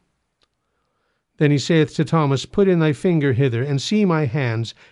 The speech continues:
and bring hither thy hand, and put it into my side, and be not faithless, but believing." Thomas answered and said to him, "My Lord and my God." Jesus saith to him, "Because thou hast seen me, Thomas, thou hast believed.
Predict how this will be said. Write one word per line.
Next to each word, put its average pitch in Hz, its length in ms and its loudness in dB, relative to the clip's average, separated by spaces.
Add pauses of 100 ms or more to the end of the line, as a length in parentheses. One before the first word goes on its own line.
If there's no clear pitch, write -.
and 170 120 0
bring 185 220 2
hither 190 300 4
thy 165 180 0
hand, 147 320 0
and 135 100 -4
put 185 160 -2
it 165 120 -2
into 151 180 -2
my 139 160 -2
side, 120 480 -6 (320)
and 127 220 -2
be 202 240 0
not 165 260 -2
faithless, 175 800 -2 (440)
but 160 200 -6
believing." 151 600 -2 (1800)
Thomas 135 340 0
answered 143 340 0
and 123 120 -4
said 139 240 -2
to 131 80 -4
him, 127 160 -2
"My 120 160 -2
Lord 127 680 -2
and 127 380 -2
my 120 240 -2
God." 98 500 -10 (1300)
Jesus 123 420 -2
saith 127 400 -2
to 131 100 -2
him, 123 220 0
"Because 131 400 -2
thou 147 160 0
hast 131 240 -2
seen 156 260 0
me, 127 120 -2
Thomas, 117 420 -6
thou 135 140 -4
hast 120 320 -6
believed. 117 560 -8